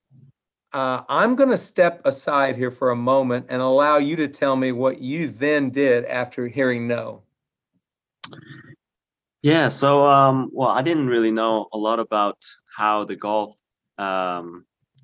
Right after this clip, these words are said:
Speaker 2: recruiting and all that worked. And, uh, so I,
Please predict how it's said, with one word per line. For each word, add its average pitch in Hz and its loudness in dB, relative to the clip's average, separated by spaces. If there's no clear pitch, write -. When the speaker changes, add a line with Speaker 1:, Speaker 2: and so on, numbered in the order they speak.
Speaker 2:
recruiting 107 2
and 95 -2
all 95 0
that 95 -4
worked. 95 -4
And, 90 -8
uh, 90 0
so 95 -6
I, 98 -2